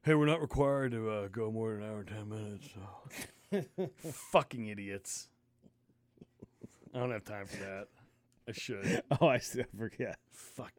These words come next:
Speaker 1: you. Like, just quickly, if you're a fucking, I'm not even gonna single you out, grocery store, 'cause I like you, but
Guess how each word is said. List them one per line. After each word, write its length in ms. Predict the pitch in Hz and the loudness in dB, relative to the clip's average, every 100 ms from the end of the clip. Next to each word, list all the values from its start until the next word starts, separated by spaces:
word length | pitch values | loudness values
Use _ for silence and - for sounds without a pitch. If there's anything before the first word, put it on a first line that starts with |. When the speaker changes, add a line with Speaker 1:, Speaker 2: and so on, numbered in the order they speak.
| 76 | -18
Speaker 1:
you. 300 | 80 80 82 - - - _ - _ - _ _ _ _ _ _ _ _ _ _ _ - | -14 -12 -12 -14 -14 -16 _ -20 _ -20 _ _ _ _ _ _ _ _ _ _ _ 4
Like, 140 | 180 | 6
just 160 | 226 - | 8 8
quickly, 520 | 196 147 120 98 85 _ _ _ _ - - - | 8 8 2 -6 -8 _ _ _ _ -8 -4 2
if 140 | 165 | 6
you're 120 | 190 | 8
a 40 | 175 | 6
fucking, 440 | - 285 262 196 175 | 10 8 10 4 6
I'm 80 | |
not 80 | 208 | 6
even 120 | 247 214 | 6 4
gonna 100 | 165 | 4
single 380 | - 185 170 | 4 6 6
you 160 | 151 131 | 6 4
out, 160 | 135 127 | 4 4
grocery 380 | 156 143 165 139 | 0 2 2 4
store, 240 | 160 147 | 6 6
'cause 140 | 131 113 | 6 -2
I 60 | |
like 360 | 110 120 127 139 | -2 0 -2 0
you, 180 | 135 135 | -2 2
but 320 | 113 107 | 2 2